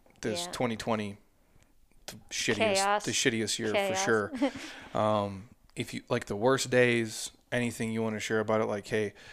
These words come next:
Speaker 1: when it's March of last year, you're just hanging out at home. Like, I shared the story before, like, we closed on, like, like, March sixteenth. I was on a walk and I just, like,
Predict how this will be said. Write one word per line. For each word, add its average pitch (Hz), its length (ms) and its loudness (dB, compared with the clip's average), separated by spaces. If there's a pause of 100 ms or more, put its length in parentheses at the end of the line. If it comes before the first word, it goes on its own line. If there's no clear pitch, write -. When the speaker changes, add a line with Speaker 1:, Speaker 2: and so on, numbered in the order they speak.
(140)
Speaker 1:
when 113 140 -2
it's 110 220 -4
March 120 340 4
of 110 80 -4
last 113 340 2
year, 110 320 0 (440)
you're 117 100 0
just 110 200 0
hanging 113 220 0
out 107 120 0
at 113 100 -2
home. 110 340 -2
Like, 101 280 -10 (120)
I 107 200 -6
shared 113 180 -2
the 104 60 -8
story 110 180 0
before, 107 320 -2
like, 104 300 -6 (500)
we 113 220 0
closed 117 420 2
on, 107 120 -2
like, 107 220 -2
like, 101 140 -8
March 101 300 -4
sixteenth. 123 580 -4
I 110 80 2
was 110 220 0
on 104 100 0
a 101 60 -6
walk 110 340 -2
and 107 80 -4
I 107 80 -6
just, 104 220 -8
like, 110 260 -4